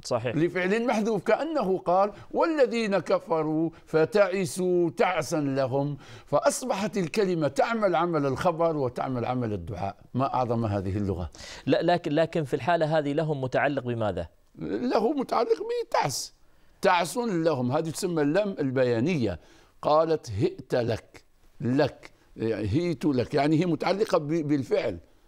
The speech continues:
Speaker 2: م-، تعس لهم، آه، هئت ولا هئت لك، هذه متعلقة بالفعل يعني. بارك الله فيك.
Speaker 1: آه، طيب. قال: "والذين كفروا"،
Speaker 2: مم.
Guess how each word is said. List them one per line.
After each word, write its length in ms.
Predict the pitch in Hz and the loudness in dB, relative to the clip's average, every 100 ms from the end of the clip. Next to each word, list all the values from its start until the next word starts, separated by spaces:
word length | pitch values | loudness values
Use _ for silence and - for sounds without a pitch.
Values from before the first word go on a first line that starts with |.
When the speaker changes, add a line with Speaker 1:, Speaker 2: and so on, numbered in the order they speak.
| _ _ _ _ _ - - | _ _ _ _ _ -16 -2
Speaker 2:
م-، 180 | 120 135 127 107 - | 0 2 0 -4 0
تعس 360 | 196 185 - 311 285 | 0 0 -2 -2 0
لهم، 500 | 170 160 117 104 85 _ - - | 2 2 2 -4 -6 _ -20 -4
آه، 1000 | 120 123 127 127 127 127 127 123 120 123 | 0 2 2 2 4 4 4 4 2 4
هئت 440 | 135 - - - | 2 0 -10 0
ولا 380 | 170 151 135 127 | 2 4 4 2
هئت 380 | 123 175 - - | 2 -2 -4 -4
لك، 640 | 190 147 156 180 - 101 - - | -2 0 2 2 0 -8 -8 -12
هذه 480 | - 156 196 190 147 | -2 -2 0 0 0
متعلقة 500 | 147 143 165 160 160 | 0 -2 -2 -2 -2
بالفعل 440 | 127 117 113 101 95 | -4 -4 -4 -6 -10
يعني. 160 | 98 113 | -12 -4
بارك 260 | 120 107 113 | -2 -2 -4
الله 140 | 104 | -6
فيك. 140 | 85 92 - - | -6 -12 -12 -4
Speaker 1:
آه، 380 | - - - - | -2 -2 -4 -4
طيب. 400 | - 170 98 - - - - - - - - - - _ - - - - - - - 151 | 0 0 0 -4 -10 -12 -12 -14 -16 -18 -20 -20 -20 _ -20 -20 -20 -20 -20 -20 -6 2
قال: 160 | 156 | 4
"والذين 540 | 151 156 147 165 185 139 | 4 4 2 2 2 0
كفروا"، 1000 | - - - 139 151 165 165 165 165 - | 0 0 4 4 4 2 2 2 0 -2
Speaker 2:
مم. 180 | - | -10